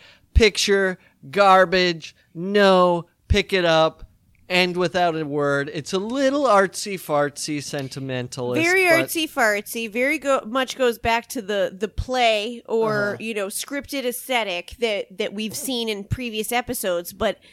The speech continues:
Speaker 2: I just gotta point out before we gavel bang this,
Speaker 3: Uh-huh.
Speaker 2: this is episode four.
Speaker 3: Yeah.
Speaker 2: How much more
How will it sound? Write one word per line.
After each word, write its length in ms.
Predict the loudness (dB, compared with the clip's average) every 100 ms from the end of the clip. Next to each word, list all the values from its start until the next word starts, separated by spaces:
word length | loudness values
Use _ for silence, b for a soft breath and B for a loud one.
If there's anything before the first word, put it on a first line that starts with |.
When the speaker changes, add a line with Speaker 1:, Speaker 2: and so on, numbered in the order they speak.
| b b b 0
Speaker 2:
I 100 | 2 2
just 180 | -2 0
gotta 260 | 4 4 2
point 360 | -2 -6 -4
out 240 | -2 -2 -2
before 340 | -6 -6 -6
we 160 | -6 -6
gavel 500 | 0 4 4 2 -2
bang 420 | -2 -2 -2 -4
this, 520 | -4 -4 -4 -8 -10 _ b b
Speaker 3:
Uh-huh. 220 | b -14 2
Speaker 2:
this 220 | 4 4
is 160 | 0
episode 680 | 2 2 2 -2 2 4 2
four. 680 | -2 -4 0 2 2 0 -8
Speaker 3:
Yeah. 300 | -12 -10 -12 -16 _ _ _
Speaker 2:
How 440 | -2 2 4 4
much 460 | 2 0 -2 -2 -6
more 200 | -8 -4